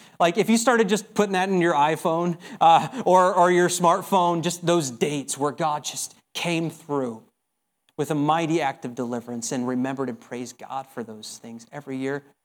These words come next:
that's gonna build your faith. That's gonna strengthen your faith.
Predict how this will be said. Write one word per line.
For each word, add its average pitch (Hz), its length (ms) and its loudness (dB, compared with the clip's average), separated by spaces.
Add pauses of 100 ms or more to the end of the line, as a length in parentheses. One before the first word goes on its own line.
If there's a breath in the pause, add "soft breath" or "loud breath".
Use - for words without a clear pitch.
(260)
that's 214 220 -6
gonna 240 180 2
build 143 300 -2
your 120 100 -4
faith. - 640 -16 (680)
That's 202 160 -4
gonna 247 160 -2
strengthen 160 720 -8
your 113 100 -8
faith. 123 400 -18